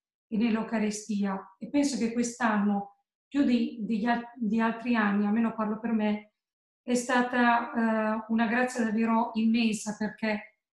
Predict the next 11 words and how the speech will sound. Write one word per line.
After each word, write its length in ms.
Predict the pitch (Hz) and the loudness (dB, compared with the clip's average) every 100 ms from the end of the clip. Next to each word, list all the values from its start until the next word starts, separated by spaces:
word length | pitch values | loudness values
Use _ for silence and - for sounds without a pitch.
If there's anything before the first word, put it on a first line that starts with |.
| _ _ _ _ - | _ _ _ _ 0
in 340 | 233 240 233 | 2 4 2
un 80 | 262 | 2
momento 420 | 254 277 277 240 | 4 4 4 2
come 260 | 233 226 233 | 0 0 2
questo 340 | 247 226 - | 0 0 -2
in 120 | 214 | -4
cui 440 | 220 233 226 226 - - | -2 0 0 -2 -10 -4
molt-, 460 | 220 262 262 - 220 | -2 -2 -6 -10 -4
molte 460 | 208 214 254 254 | -2 -2 -4 -6
poche 280 | 247 233 233 | -4 -4 -2
persone 640 | 226 - - 233 208 196 | -6 -6 -2 0 0 -2